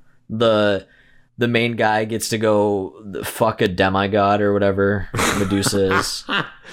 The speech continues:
Speaker 1: That's
Speaker 2: would've, that
Speaker 1: cool.
Speaker 2: would've made it weird and interesting if he got with her somehow.
Speaker 1: Yeah.
Speaker 2: You know?
Speaker 1: But again, it just turns out she's Medusa, I guess, and goes and kills them.
Speaker 2: <laughs> For no reason.
Speaker 1: Everyone.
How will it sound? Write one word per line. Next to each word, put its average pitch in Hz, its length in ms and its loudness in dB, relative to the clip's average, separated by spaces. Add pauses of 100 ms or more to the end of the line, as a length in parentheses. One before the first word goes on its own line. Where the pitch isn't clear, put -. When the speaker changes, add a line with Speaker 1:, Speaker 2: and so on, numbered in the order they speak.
(180)
Speaker 1:
That's 202 240 4
Speaker 2:
would've, 202 160 0
that 143 120 4
Speaker 1:
cool. 196 80 4
Speaker 2:
would've 202 180 4
made 165 220 2
it 127 160 0
weird 127 300 2
and 117 120 0
interesting 107 520 -2
if 90 100 -2
he 107 100 0
got 107 340 -4
with 101 300 2
her 90 140 2
somehow. 82 600 -4 (640)
Speaker 1:
Yeah. 123 420 0
Speaker 2:
You 98 60 -4
know? 87 60 -8 (1300)
Speaker 1:
But 135 340 2 (160)
again, 131 640 0 (440)
it 107 100 -2
just 120 320 -2
turns 123 320 -2
out 123 160 2
she's 117 200 -2
Medusa, 120 480 2
I 92 140 4
guess, 90 340 0
and 95 140 -2
goes 92 300 0
and 90 420 -4 (880)
kills 113 300 -2
them. 87 320 0 (200)
Speaker 2:
<laughs> - 500 -10
For 147 160 -2
no 220 160 4
reason. 160 240 0
Speaker 1:
Everyone. 85 520 0